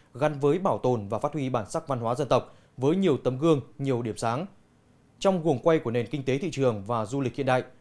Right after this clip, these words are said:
nhiều tinh hoa văn hóa truyền thống đang có xu hướng bị thương mại hóa và mai một đi. Thì tại xã Tả Văn, huyện Sapa, hiện có một người phụ nữ dân tộc thiểu số đang tự tin bước những bước đầu tiên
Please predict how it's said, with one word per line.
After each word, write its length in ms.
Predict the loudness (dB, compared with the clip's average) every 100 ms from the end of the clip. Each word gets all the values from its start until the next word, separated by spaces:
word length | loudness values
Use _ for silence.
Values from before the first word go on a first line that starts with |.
| _ _ -2
nhiều 200 | -2 0
tinh 180 | -2
hoa 160 | 0 0
văn 160 | 0 0
hóa 200 | 0 -2
truyền 160 | -4 -4
thống 220 | -4 0
đang 160 | 0 -2
có 80 | -4
xu 100 | -2
hướng 260 | -2 -2 -4
bị 120 | -6 -2
thương 180 | -2 -2
mại 100 | -2
hóa 280 | 0 -2 -4 -14 _
và 220 | -2 0
mai 220 | 0 -2 -2
một 140 | -2
đi. 200 | -2 -2 -8 _ _ _ _ -4
Thì 180 | -4
tại 280 | 2 2 2
xã 200 | -2 -2
Tả 180 | 2 2 2
Văn, 200 | 0 0 -4
huyện 160 | -4
Sapa, 360 | -2 2 2 2 -4 -20 _ 0
hiện 220 | 0 2
có 120 | 0
một 180 | 0 0
người 200 | 0 0
phụ 80 | -2
nữ 200 | 0 0
dân 180 | 0 0
tộc 140 | 0 -2
thiểu 120 | -6
số 320 | -2 0 0 2
đang 180 | 0 0
tự 160 | -6 -2
tin 280 | -2 -2 0
bước 200 | 0 -2
những 240 | -6 0
bước 180 | 0 0
đầu 160 | -2
tiên 180 | 2 2